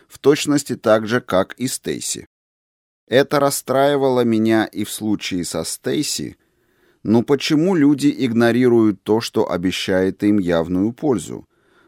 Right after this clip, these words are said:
вроде купонов на скидку и прививки от гриппа?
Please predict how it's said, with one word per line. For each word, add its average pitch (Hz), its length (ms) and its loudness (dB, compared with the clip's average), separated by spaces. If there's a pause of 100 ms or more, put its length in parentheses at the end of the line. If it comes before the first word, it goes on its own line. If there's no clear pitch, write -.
вроде 123 400 2
купонов 117 560 0
на 95 140 0
скидку 117 720 -6
и 101 80 -2
прививки 90 600 -4
от 101 260 -6
гриппа? 104 500 -8